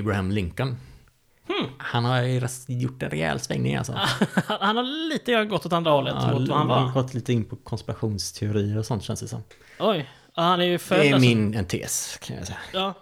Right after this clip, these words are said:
Speaker 2: han är ju åttio, åttioett nu.
Speaker 1: Mm.
Speaker 2: Så att han börjar bli, eh,
Speaker 1: Mm.
Speaker 2: till åren.
Speaker 1: Jag kan också nämna förra avsnittet så pratade jag om någon stuntman som åkte ner i ett fall.
Speaker 2: Mm.
Speaker 1: Eh, och såg ut som en docka.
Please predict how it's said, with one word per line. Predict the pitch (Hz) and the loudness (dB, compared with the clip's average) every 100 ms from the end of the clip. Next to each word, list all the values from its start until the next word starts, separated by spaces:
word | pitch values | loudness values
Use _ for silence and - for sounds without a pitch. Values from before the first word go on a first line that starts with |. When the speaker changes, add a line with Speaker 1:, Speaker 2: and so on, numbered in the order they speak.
| - | -18
Speaker 2:
han | - - 165 175 | -16 -4 -2 0
är | |
ju | 180 | -2
åttio, | 180 - 220 208 208 214 208 175 - - - - | -4 -6 -6 -4 -4 -4 -4 -4 -6 -18 -20 -10
åttioett | 160 - - - 190 - - | -10 -10 -10 -6 -6 -6 -8
nu. | - 131 127 | -4 -4 -4
Speaker 1:
Mm. | 104 92 87 | -2 -4 -6
Speaker 2:
Så | - | -12
att | 151 - | -12 -8
han | 143 | -6
börjar | 143 147 | -4 -4
bli, | 147 80 85 | -4 -4 -4
eh, | 87 85 82 - 57 - - - - 139 139 123 | -4 -4 -6 -6 -8 -10 -10 -10 -12 -14 -10 -4
Speaker 1:
Mm. | 113 113 - _ _ | -4 -4 -10 _ _
Speaker 2:
till | - 180 | -12 -6
åren. | 165 135 156 185 135 _ _ - - - - - - _ | -2 0 0 -2 -6 _ _ -20 -20 -20 -20 -20 -20 _
Speaker 1:
Jag | 151 151 | -2 0
kan | 214 | 0
också | - 190 | 2 4
nämna | 180 160 127 | 6 6 4
förra | 127 170 139 143 | 4 2 4 2
avsnittet | 196 - 113 110 | 2 2 0 0
så | - 120 120 - _ - 127 | 2 4 4 0 _ -4 2
pratade | 131 - | 2 2
jag | 107 | 2
om | 107 | 2
någon | 104 | 0
stuntman | - 120 104 - 143 160 | 0 0 0 0 2 2
som | 156 147 | 2 0
åkte | 131 131 | 0 0
ner | 127 104 | 0 0
i | |
ett | 98 | 0
fall. | - 98 85 - _ _ _ _ _ _ - | 2 2 2 -6 _ _ _ _ _ _ -6
Speaker 2:
Mm. | 180 294 - | -4 -4 -4
Speaker 1:
Eh, | 110 107 107 104 101 104 101 104 98 98 98 | -4 -2 -2 -2 -2 -2 -4 -6 -6 -6 -8
och | 101 | -8
såg | - | -6
ut | 101 | -6
som | 107 | -4
en | |
docka. | 104 - 123 | -6 -2 -2